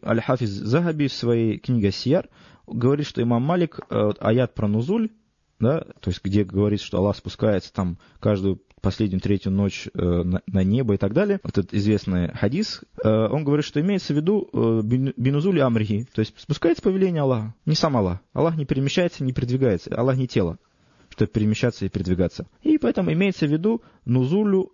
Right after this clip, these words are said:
амрихи, бинузулю амрихи, то есть Аллаху алям, как это происходит. Кто-то говорит, что это ангелы спускаются с его повелением, кто-то говорит, что просто его повеление. Аллаху алям, как это,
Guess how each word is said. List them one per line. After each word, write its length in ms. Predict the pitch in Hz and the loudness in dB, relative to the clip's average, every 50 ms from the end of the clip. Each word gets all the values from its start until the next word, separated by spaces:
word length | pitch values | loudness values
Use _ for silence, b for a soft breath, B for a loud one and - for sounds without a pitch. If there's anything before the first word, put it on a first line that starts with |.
| _ - | _ -4
амрихи, 580 | - 120 117 117 117 113 117 113 110 113 110 107 | 0 0 2 2 2 2 2 2 2 2 2 2
бинузулю 580 | 98 107 104 107 107 110 202 190 185 160 135 | 2 0 0 0 0 0 0 0 0 2 2
амрихи, 380 | 127 123 120 110 113 110 104 98 | 2 2 0 0 0 0 0 -2
то 160 | - - - | -2 -4 -6
есть 340 | 226 254 - - - - - _ _ - _ - | -6 -6 -6 -10 -16 -20 -20 _ _ -18 _ -2
Аллаху 340 | 139 156 185 202 196 - - | 0 0 2 2 0 0 0
алям, 260 | 147 151 147 139 135 | 0 0 0 0 -2
как 160 | - 135 120 | -2 -4 -4
это 160 | 120 - 117 | -4 -4 -4
происходит. 520 | 101 - 110 104 - - 113 95 90 87 - B B B B B B B | -4 -2 -2 -2 0 0 -2 0 -2 -4 -6 B B B B B B B
Кто-то 200 | - - 202 190 | -2 0 0 2
говорит, 300 | 156 151 143 127 123 113 | 2 2 2 2 0 0
что 160 | - - 104 | -2 -2 -4
это 160 | 98 - - | -2 -2 -4
ангелы 460 | - - 175 175 175 156 156 156 151 139 | -2 -2 -2 0 0 2 2 2 2 0
спускаются 560 | - - 127 120 - - 139 127 123 - - | -2 -4 -8 -6 -2 0 0 0 0 -2 -2
с 40 | - | -2
его 140 | 123 120 | -2 -2
повелением, 520 | 113 - 110 107 113 110 110 107 104 98 95 | 0 -2 0 0 2 2 2 2 2 0 -2
кто-то 460 | - - 160 147 - 107 101 - - - | -4 -4 -4 -2 0 0 -2 -2 -2 -6
говорит, 300 | - - 98 95 95 95 | -4 -2 0 0 0 0
что 160 | - - 95 | -2 -4 -8
просто 460 | - - - 190 190 - - 170 156 - B B B B B B B | -4 -2 0 0 0 0 0 -2 -2 -2 B B B B B B B
его 160 | 123 120 127 | 0 0 2
повеление. 500 | 117 - 117 113 117 113 117 117 110 113 - | 2 2 2 2 2 2 2 2 0 0 -2
Аллаху 340 | - 131 139 147 156 - 147 | -2 0 2 2 2 2 0
алям, 240 | 143 147 143 135 143 | 0 0 0 -2 0
как 180 | - 190 - | 0 0 0
это, 240 | 202 196 - 226 226 | 0 0 0 0 -2